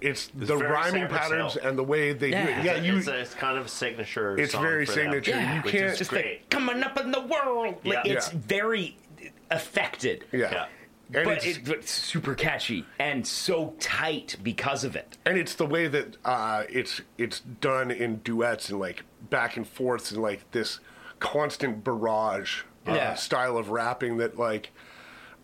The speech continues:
Speaker 1: I don't know if it was really done before. Like, I think you could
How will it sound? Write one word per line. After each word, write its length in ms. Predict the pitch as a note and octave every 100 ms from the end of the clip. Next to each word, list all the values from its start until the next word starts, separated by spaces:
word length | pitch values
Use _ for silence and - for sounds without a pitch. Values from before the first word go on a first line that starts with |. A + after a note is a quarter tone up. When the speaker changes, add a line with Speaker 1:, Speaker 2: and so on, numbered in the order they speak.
| -
Speaker 1:
I 100 | E3+
don't 100 | G#3
know 140 | G#3 F#3+
if 80 |
it 80 | F3
was 120 | C3+
really 460 | B2 A#2 D#3+ E3+ F#3+
done 260 | F#3 F#3+ F#3+
before. 560 | F#3 F#3 G#3 A3 A3+ - - - -
Like, 360 | C3+ D3 C#3 - - - - - - - -
I 100 | C#3+
think 280 | E3+ D#3 C#3+
you 120 | C#3+
could 260 | D3 A2